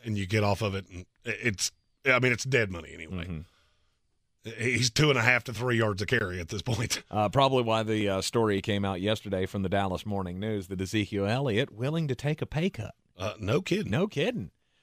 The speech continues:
Speaker 2: He wants to stay in Dallas.
Speaker 1: Uh, and then there were two that were mentioned in this that I have not specifically mentioned in any of my mock drafts that we've done so far. Uh, Devin Witherspoon out of,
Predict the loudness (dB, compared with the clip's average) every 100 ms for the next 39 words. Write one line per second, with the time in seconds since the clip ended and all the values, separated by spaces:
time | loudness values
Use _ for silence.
0 | _ -6 -2 -2 -2 -4 -6 -4 0 2
1 | 2 2 2 0 -8 -14 -20 _ _ _
2 | 2 4 6 6 6 6 4 2 2 4
3 | 6 6 6 6 6 4 4 2 2 2
4 | 2 2 4 6 6 4 2 2 2 2
5 | 0 2 2 2 2 4 2 2 0 0
6 | 2 2 0 -4 -2 2 4 4 -2 _
7 | _ _ _ _ _ _ -4 2 4 4
8 | 2 2 4 4 2 0 2 4 4 2
9 | 2 -2 0 -4 4 4 4 2 2 0
10 | 0 -4 -6 _ _ _ _ _ _ _
11 | _ 2 4 2 -6